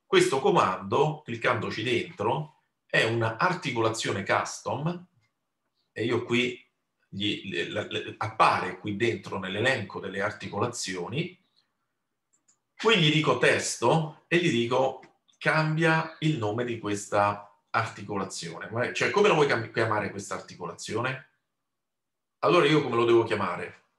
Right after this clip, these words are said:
Sus A due. Va bene? Cioè, suonano insieme.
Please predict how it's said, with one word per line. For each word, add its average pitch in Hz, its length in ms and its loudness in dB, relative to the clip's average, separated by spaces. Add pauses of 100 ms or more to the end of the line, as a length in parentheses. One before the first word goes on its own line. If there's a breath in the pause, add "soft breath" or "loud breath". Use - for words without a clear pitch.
(440)
Sus - 460 -8 (1000)
A 107 100 -8
due. 127 380 -6 (1400)
Va 113 100 -8
bene? 123 460 -4 (640)
Cioè, - 220 -6
suonano 120 420 -2
insieme. - 560 -6